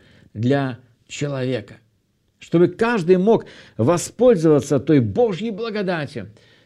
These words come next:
которую дал Бог для всего человечества. И вот в этой беседе мы видим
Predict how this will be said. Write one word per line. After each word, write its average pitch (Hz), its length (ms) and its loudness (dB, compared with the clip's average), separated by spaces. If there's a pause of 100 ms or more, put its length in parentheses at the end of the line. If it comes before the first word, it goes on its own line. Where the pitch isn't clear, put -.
(100)
которую 143 640 2
дал 170 520 -2
Бог 151 580 4
для 113 240 -4
всего 117 420 -2
человечества. 113 800 -12 (1040)
И 131 60 4
вот 190 140 4
в 240 40 4
этой 269 200 2
беседе 185 540 2
мы 165 140 4
видим 214 320 0